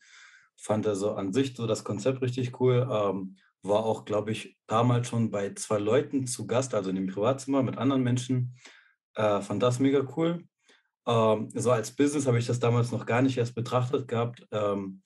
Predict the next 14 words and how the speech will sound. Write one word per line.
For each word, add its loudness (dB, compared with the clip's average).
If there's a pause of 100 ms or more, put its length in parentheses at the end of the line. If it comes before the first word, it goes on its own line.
(400)
dann 4
irgendwann 0
habe -8
ich -10
da -4
zusammen 0
mit -2
einem, -2
äh, 0
sehr 2
guten -4
Kumpel 0
von 0
mir, 2